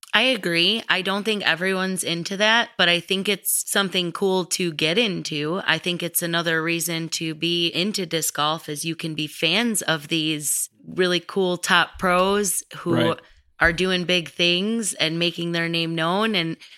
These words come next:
Speaker 1: Paige Pierce is, you know, she's really paving the way with,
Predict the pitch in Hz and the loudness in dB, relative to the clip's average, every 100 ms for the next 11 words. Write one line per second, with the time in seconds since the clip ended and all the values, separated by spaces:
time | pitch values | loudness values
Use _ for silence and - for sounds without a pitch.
0 | _ - 190 180 - 175 180 202 - - | _ -2 0 0 -2 0 2 2 0 0
1 | 151 156 156 151 - - - 175 165 156 | 0 0 0 -2 -4 -4 -2 -2 0 2
2 | - 180 165 156 160 196 196 180 175 165 | 2 0 -2 -2 0 0 2 2 2 0
3 | 147 _ _ - 202 196 185 180 170 156 | -4 _ _ -2 2 2 2 0 0 0
4 | 160 175 202 147 147 147 156 156 151 | 2 4 4 0 -4 -8 -4 -2 -2